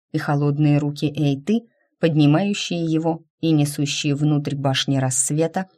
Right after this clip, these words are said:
наверняка тоже примерещились. Или нет, плевать. Он все равно поймает Хисову птичку.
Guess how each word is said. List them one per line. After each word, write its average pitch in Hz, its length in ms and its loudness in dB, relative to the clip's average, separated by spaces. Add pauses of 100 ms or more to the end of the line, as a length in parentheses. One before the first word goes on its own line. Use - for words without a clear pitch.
(340)
наверняка 208 600 0
тоже 208 440 -2
примерещились. 143 1120 0 (260)
Или 151 440 0 (140)
нет, 156 460 0 (260)
плевать. 120 580 -4 (460)
Он 170 180 2
все 165 200 0
равно 160 320 2
поймает 139 560 2
Хисову 143 500 -2
птичку. - 600 -10